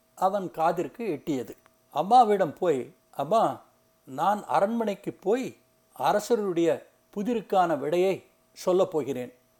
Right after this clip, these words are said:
சரியான விடை சொல்லி அரசருடைய மகளை கல்யாணம் பண்ணி கொள்ளப் போகிறேன். நீ என்ன சொல்கிறாய்?"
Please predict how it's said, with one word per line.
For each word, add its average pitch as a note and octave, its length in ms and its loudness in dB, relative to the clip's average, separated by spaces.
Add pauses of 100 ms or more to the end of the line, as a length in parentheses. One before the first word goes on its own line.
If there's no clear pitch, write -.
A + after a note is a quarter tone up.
சரியான G#3+ 560 4
விடை F#3 220 2
சொல்லி G3 540 -6 (300)
அரசருடைய F3+ 520 0
மகளை D#3 500 -4
கல்யாணம் G3+ 400 2
பண்ணி D3+ 160 -4
கொள்ளப் B2+ 320 -6
போகிறேன். G#2+ 300 -12 (380)
நீ G#3 120 -4
என்ன G3 240 -2
சொல்கிறாய்?" D3 480 2